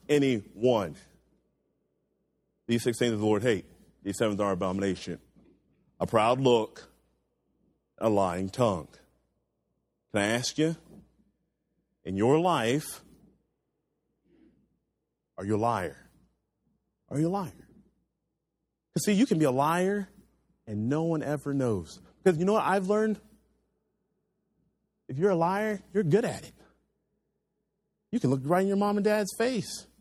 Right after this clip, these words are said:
Sweat's not running down your face. You're not twitching. "No, uh, I don't think I did that."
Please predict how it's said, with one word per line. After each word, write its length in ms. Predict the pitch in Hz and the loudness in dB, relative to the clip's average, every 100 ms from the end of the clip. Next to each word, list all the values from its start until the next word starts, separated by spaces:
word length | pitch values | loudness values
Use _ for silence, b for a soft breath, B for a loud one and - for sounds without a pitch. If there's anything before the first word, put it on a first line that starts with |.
| _ _ _ _ _ _ _ _ _ _ _ _ _ _ | _ _ _ _ _ _ _ _ _ _ _ _ _ _
Sweat's 280 | - 160 151 | 0 0 2
not 180 | 147 135 | -2 0
running 160 | 127 120 | 0 0
down 160 | 113 | -2
your 100 | 117 | -2
face. 180 | 135 147 | 0 0
You're 80 | 165 | 0
not 160 | 151 - | -4 -4
twitching. 360 | 113 - 175 - B B - | -6 -4 -6 -8 B B -10
"No, 320 | 69 90 - - - | -4 -4 -6 -12 -14
uh, 200 | - - - - | -12 -14 -12 0
I 60 | |
don't 260 | 185 196 - | 2 2 2
think 180 | 226 233 | 2 4
I 100 | 180 | 2
did 180 | 151 135 | 0 0
that." 300 | 117 135 | 0 -2